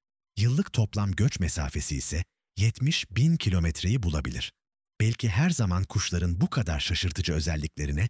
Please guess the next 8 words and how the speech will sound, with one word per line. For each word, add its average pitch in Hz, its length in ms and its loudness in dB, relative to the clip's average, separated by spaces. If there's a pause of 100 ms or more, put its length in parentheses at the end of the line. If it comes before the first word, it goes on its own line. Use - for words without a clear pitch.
şahit 82 420 0
olamayabilirsiniz 78 960 0 (180)
ama 101 380 0
başınızı 107 480 2
kaldırıp 87 500 -2
gökyüzüne 87 500 2
baktığınızda 67 680 -2 (160)
sadece 131 680 2